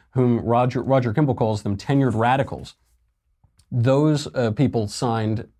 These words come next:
the petition saying, "Yes, we should prosecute people for trying to see girls in skimpy clothing at a party and being apparent, allegedly racist." There were three faculty members who defended the First Amendment.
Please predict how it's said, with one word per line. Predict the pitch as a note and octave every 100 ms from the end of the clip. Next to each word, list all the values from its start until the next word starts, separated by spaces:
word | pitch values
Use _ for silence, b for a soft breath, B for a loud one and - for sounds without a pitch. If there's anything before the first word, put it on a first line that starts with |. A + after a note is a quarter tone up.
| _
the | A#2+
petition | G#2+ A#2 A#2+ G#2+ F#2+ b b
saying, | - B2 G#2
"Yes, | G#2+ A2 -
we | A2
should | F#2+
prosecute | - B2+ F#2+ G2+ G#2+ G2
people | G2 F#2+ F#2+ B B _
for | A#2+
trying | G#2+ A2 G2+
to | G#2
see | - G2 F#2
girls | G2 G2+ G2+
in |
skimpy | F#2 G2 G2
clothing | - G2 G2
at | F#2+
a |
party | F#2 G#2+ G2 F#2 -
and | G#2 G2+
being | G2 F#2+
apparent, | F#2+ A2+ -
allegedly | B2+ A#2 G#2+ G#2 G2
racist." | F#2+ F#2+ - - _ b b b _ _
There | C3+
were | C3+ B2+
three | - - D3+ E3 A#3
faculty | - - F#2 G2+ G#2
members | F#2+ F2+ F#2+ -
who | A#2+
defended | G#2+ A2+ A2
the | G2+
First | A2+ G2+
Amendment. | A2 G#2 G2+ G2+